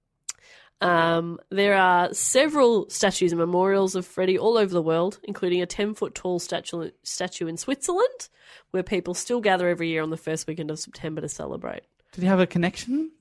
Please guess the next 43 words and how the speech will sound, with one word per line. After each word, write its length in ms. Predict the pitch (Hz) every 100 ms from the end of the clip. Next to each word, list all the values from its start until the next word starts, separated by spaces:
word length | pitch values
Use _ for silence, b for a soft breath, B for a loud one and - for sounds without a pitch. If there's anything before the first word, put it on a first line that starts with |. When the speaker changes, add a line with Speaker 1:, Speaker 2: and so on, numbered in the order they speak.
| _ _ -
Speaker 1:
Yeah, 400 | 233 269 262 -
I 60 | 247
think 300 | 285 277 -
he, 300 | 240 247 233
um, 320 | 202 196 190 -
he 180 | 226
rented 420 | 208 202 208 214 208
a 120 | 185
place 520 | - - 170 170 -
there 600 | 170 165 160 160 156 160 -
for 220 | - 170
a 80 | 160
while, 240 | 156 156
and 80 | 160
I 40 |
think 120 | 180
that's 160 | 180 -
where 80 | 175
he 140 | 170
wrote 340 | 156 151 147 - _ _ _ _ _ _ -
quite 200 | - 151
a 40 |
bit 100 | 156
of 60 | 156
music. 480 | 151 156 320 - -
Speaker 2:
Oh, 280 | 151 143 123
right, 320 | 120 110 117
okay. 260 | - - -
Speaker 1:
So 160 | - 160
it's 120 | 196
in 80 | 175
a 60 |
specific 440 | 165 180 175 165 156
area 260 | 151 151
that 160 | 156 -
he 200 | 160 151
spent 340 | - - 156
quite 180 | - 151
a 40 |
bit 100 | 151
of 80 | 151
time. 320 | - - - - _ b b b b b -
Um, 560 | 180 175 170 170 175